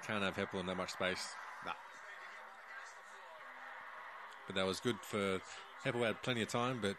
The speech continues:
Speaker 1: they realised that, and so man up down the field, give him nothing
Speaker 2: Yep.
Speaker 1: to kick towards, and they did the right thing.
Speaker 2: Go for the next one. Ah, that's a good step for
Speaker 1: Beautiful.
Speaker 2: Grimes.
Speaker 1: And that's good to draw the player there as well.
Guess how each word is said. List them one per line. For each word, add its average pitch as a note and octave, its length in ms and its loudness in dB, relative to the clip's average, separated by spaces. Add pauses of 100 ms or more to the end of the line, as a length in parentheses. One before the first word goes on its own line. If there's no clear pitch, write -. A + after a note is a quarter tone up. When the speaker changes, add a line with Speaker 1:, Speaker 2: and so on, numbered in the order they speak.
Speaker 1:
they G2 100 6
realised G2 440 6
that, F#2+ 240 4
and F2+ 180 2
so F#2 260 6
man G2 240 8
up F#2+ 160 4
down F#2+ 160 2
the F#2 80 -2
field, G2+ 320 4
give G#2 80 4
him F#2+ 100 2
nothing G2 240 2
Speaker 2:
Yep. F#2+ 180 2
Speaker 1:
to G2 260 2 (160)
kick A#2 120 -2
towards, A#2 300 2
and G#2 160 0
they G#2+ 60 4
did A2 100 4
the A2 60 4
right A2 180 8
thing. D#3 180 0 (140)
Speaker 2:
Go G#2+ 140 2
for - 100 -8
the A2 60 0
next A#2 160 2
one. C#3 120 2 (560)
Ah, G#2+ 180 8
that's A#2+ 120 6
a - 40 -2
good A2+ 140 4
step G#2 240 2
for G#2 60 -2
Speaker 1:
Beautiful. G2+ 240 4
Speaker 2:
Grimes. G#2 160 4 (3000)
Speaker 1:
And G#2 80 -2
that's G2 120 -2
good A2+ 180 2
to G2+ 60 0
draw G#2 200 6
the F#2 80 6
player F#2 240 6
there F2 200 4
as E2+ 120 -2
well. F2+ 180 2